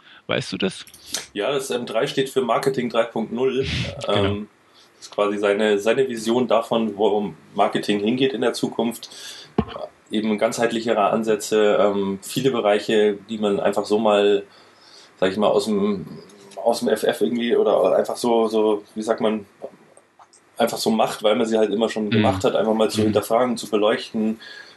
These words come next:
Speaker 2: Also gerade auch, äh, Umgang mit Arbeit und Leben und Verhandeln, Überzeugen, ähm, ja, Arbeitsorganisation,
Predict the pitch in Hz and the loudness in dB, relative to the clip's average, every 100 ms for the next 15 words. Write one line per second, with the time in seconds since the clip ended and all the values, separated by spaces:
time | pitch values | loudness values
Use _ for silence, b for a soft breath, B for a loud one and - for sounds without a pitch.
0 | B - 98 98 98 104 101 101 101 98 | B -8 -8 -2 0 2 0 0 -2 0
1 | 107 117 110 104 98 110 104 104 101 107 | 0 2 2 2 2 2 2 -2 0 0
2 | 107 104 95 95 98 104 107 104 98 107 | 0 -2 -4 -6 -2 2 2 2 2 0
3 | - 101 104 104 104 - 98 98 - - | 2 2 2 2 0 0 -2 -2 -6 -10
4 | - - _ - 95 - 95 101 113 104 | -14 -20 _ 0 0 2 2 2 2 0
5 | 107 110 113 117 127 123 123 | 0 -2 0 2 4 4 0